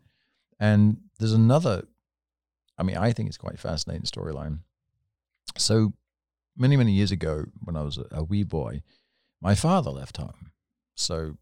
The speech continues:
I always tell the story, he had a bit of a geography problem, right? He used to end up in the wrong bedroom a lot. And anyway, that ended the, I,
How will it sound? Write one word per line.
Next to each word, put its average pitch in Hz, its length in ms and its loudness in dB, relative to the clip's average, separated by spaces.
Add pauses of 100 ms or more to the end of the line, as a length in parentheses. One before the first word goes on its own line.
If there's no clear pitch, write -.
I 95 120 -4
always 90 200 -2
tell - 160 -8
the 82 60 -10
story, 80 280 -6
he 80 60 -4
had 87 120 -2
a 80 60 -4
bit 82 120 -6
of 73 60 -8
a 80 60 -6
geography 78 540 -4
problem, - 520 -14
right? 76 160 -10
He 92 100 -8
used 92 260 -4
to - 80 -8
end 76 100 -2
up - 100 -10
in 73 60 -8
the 76 80 -6
wrong 78 200 -2
bedroom 123 380 -2
a - 200 -10
lot. - 160 -14 (100)
And 76 320 -10 (160)
anyway, 82 280 -6
that 85 160 -4 (100)
ended 80 260 -8
the, 69 140 -12 (160)
I, 78 100 -12